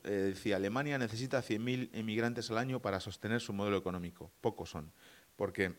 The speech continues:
vamos a ver que en realidad hacen, hacen falta más, ¿no? Pero cuando, eh, este Sepp Müller o dice esto de que si no sabes alemán no puedes entrar, o Friedrich Merz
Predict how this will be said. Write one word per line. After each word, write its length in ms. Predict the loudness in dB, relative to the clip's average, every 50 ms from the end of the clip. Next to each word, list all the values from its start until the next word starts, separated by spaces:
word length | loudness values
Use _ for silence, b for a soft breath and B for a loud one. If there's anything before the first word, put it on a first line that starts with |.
| -12 -20 -20 -20 _ _ _ _ _ _ -20 _ -20 -8
vamos 260 | -4 -2 -2 0 2 4
a 60 | 4
ver 120 | 4 4
que 60 | 2
en 80 | 2 2
realidad 280 | 2 2 4 4 4 4
hacen, 260 | 2 0 -2 -2 -6 -6
hacen 280 | -6 -6 -4 -2 -4 -2 0
falta 260 | 0 0 0 0 0
más, 220 | 0 0 0 -2
¿no? 120 | -4 -6 0
Pero 220 | 2 2 2 2
cuando, 480 | 2 0 -2 0 0 2 2 0 0 B B B B B B B B B B _
eh, 260 | 6 8 8 8 8
este 260 | 6 4 4 4 4 6
Sepp 240 | 4 2 0 2
Müller 380 | 0 2 4 6 6 6 6 2
o 500 | 2 4 6 6 6 6 6 4 4 2 0
dice 260 | -2 -2 2 4 4
esto 220 | 4 4 2 2 0
de 100 | 0 0
que 140 | -2 -4 -4
si 100 | -2 -4
no 80 | -4
sabes 240 | 0 2 2 2 2
alemán 300 | 0 -2 -2 -2 -2 -4
no 80 | -4 -4
puedes 180 | -4 -4 -4
entrar, 480 | -6 -4 0 4 6 8 8 6 6 4
o 120 | 0 -2 0
Friedrich 340 | 2 2 2 2 2 -2
Merz 340 | -2 -2 -2 -2 -2 -6 -10